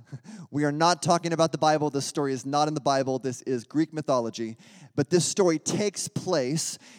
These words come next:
in an area of ancient Greece called Phrygia. And if you update the geography from ancient Greece to the time of Paul, this story takes place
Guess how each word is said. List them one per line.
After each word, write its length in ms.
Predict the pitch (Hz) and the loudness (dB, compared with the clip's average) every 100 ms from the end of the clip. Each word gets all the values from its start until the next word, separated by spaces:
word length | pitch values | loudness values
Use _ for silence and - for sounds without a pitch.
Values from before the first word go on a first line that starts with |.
| 165 | -8
in 80 | 156 | -4
an 120 | 151 - | -2 -2
area 400 | 165 180 185 180 - | -2 2 4 4 4
of 160 | 147 - | 2 0
ancient 340 | 156 165 165 156 | -4 -4 -6 -4
Greece 280 | 143 143 | -4 -4
called 240 | - 131 110 | -4 -6 -6
Phrygia. 640 | - 208 139 120 110 156 - - 165 - | -4 -6 -4 -4 -4 -6 -10 -20 -12 -4
And 120 | 156 | -2
if 160 | 160 156 | -2 0
you 160 | 151 - | -2 2
update 600 | 190 214 - 160 170 - | 0 0 0 2 2 0
the 80 | 147 | -4
geography 680 | 139 143 131 131 123 135 135 | 2 4 4 0 -8 -8 -6
from 240 | 139 120 - - | -4 -6 -6 -4
ancient 440 | 180 170 170 139 | -4 -2 -4 -6
Greece 340 | 131 139 139 | -4 -2 -4
to 100 | - | -6
the 100 | 135 | -8
time 320 | - - 131 123 | -8 -6 -4 -6
of 140 | - | -8
Paul, 520 | - 131 104 101 143 - _ _ _ - | -6 -4 -4 -4 -8 -10 _ _ _ -6
this 300 | 127 185 - | 0 0 0
story 540 | - 190 160 143 139 | -2 0 2 2 -2
takes 420 | - 156 151 - | -4 -4 -2 -6
place 560 | - 135 107 117 - | -8 -6 -4 -6 -8